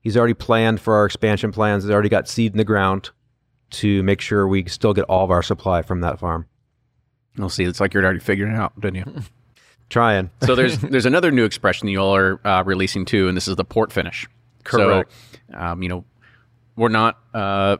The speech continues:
Speaker 2: shying away from, you know, barrel finishes and stuff like that. It's not new to the market, but what are you all trying to accomplish with doing a, a port finish type of whiskey?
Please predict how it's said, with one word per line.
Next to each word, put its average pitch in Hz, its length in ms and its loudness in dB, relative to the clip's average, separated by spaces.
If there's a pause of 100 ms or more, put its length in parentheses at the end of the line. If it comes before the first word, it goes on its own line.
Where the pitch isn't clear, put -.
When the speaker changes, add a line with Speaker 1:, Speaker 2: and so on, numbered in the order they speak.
Speaker 2:
shying 107 380 0
away 104 260 2
from, 101 400 -4
you 120 80 -4
know, 98 140 0
barrel 104 300 2
finishes 104 380 0
and 95 60 -4
stuff - 240 -2
like 104 160 0
that. 107 160 4
It's 101 160 -2
not 110 160 0
new 104 220 0
to 101 60 2
the 98 80 2
market, 104 380 0
but 95 180 0
what 131 180 4
are 135 40 2
you 110 200 4
all 95 100 4
trying 95 220 -2
to 87 60 0
accomplish 92 420 -2
with 87 120 -6
doing 90 180 0
a, 85 40 0
a 82 160 -2
port - 240 -6
finish - 300 -6
type - 160 -2
of 78 80 -10
whiskey? - 320 -8